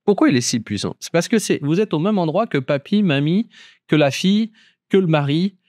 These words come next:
que la, que l'épouse. Donc, vous êtes au même endroit que, euh,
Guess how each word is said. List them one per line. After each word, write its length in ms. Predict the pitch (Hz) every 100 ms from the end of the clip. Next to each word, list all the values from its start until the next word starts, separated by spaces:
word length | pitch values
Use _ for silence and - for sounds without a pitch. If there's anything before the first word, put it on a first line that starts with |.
| _ _ -
que 80 |
la, 160 | 185 156
que 280 | 131 - 180
l'épouse. 560 | 160 147 156 180 190 - _ _
Donc, 160 | 131 127
vous 180 | 160 185
êtes 140 | 180
au 80 | 131
même 300 | 151 208 190
endroit 460 | 156 139 147 190 190 _
que, 320 | - 160 175 185 _ _ _ _ _
euh, 880 | 113 107 101 98 92 85 78 - 52